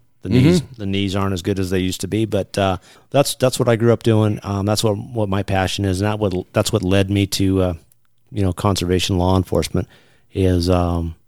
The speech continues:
Speaker 1: just that passion for the outdoors and the passion for, for, um, you know, doing law enforcement and being in, being outside. I, I could have gone down that road of, you know, being a deputy sheriff or being
Speaker 2: Mm-hmm.
Speaker 1: a police officer or something like that. But I, I just had this passion for being in the outdoors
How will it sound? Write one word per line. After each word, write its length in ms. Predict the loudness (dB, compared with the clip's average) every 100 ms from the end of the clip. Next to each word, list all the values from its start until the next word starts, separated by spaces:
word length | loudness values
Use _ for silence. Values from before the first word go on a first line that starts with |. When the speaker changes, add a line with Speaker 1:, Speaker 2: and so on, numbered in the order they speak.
| _ _ _ _
Speaker 1:
just 180 | -10 -4
that 180 | -2 -2
passion 380 | -2 -2 -2 -4
for 100 | -2
the 100 | 0
outdoors 440 | 0 0 0 0
and 100 | -2
the 60 | -4
passion 380 | -2 -2 -2 -4
for, 280 | -2 -2 -2 -12 _ _ _
for, 360 | 0 2 4 2
um, 480 | 0 -2 -4 -6 -10 _ _ _
you 140 | -10 -8
know, 160 | -8 -10 _ _ -4
doing 280 | 2 4 4
law 180 | 2 0
enforcement 520 | -2 -4 -4 -4 -8
and 400 | -8 -8 -6 -6
being 320 | -4 -2 -2 -4
in, 260 | -6 -8 -12
being 280 | -8 -6 -4
outside. 640 | -6 -4 -4 -2 0 -2 -6 _ _
I, 160 | -8 -4
I 100 | -2
could 160 | 0 0
have 80 | 2
gone 160 | 0 2
down 160 | 0
that 160 | -2 -2
road 240 | -2 -2
of, 360 | -2 -6 -12 -20 _ _ _ -4
you 80 |
know, 100 | -2
being 240 | 0 0 0
a 60 | -2
deputy 300 | -4 -6 -8
sheriff 680 | -4 -4 -4 -6 -8 -10
or 300 | -8 -6 -4
being 180 | 0 2
Speaker 2:
Mm-hmm. 100 | 4
Speaker 1:
a 40 |
police 220 | 4 2 -2
officer 300 | -4 -2 0
or 40 |
something 280 | 0 2 0
like 160 | 0
that. 180 | -4 -4
But 100 | 0
I, 80 | 0
I 160 | 2 0
just 160 | 0
had 120 | 0
this 100 | 0
passion 360 | 0 0 0 -4
for 100 | -4
being 240 | 0 0
in 80 | 0
the 100 | -2
outdoors 420 | -2 -2 -2 -2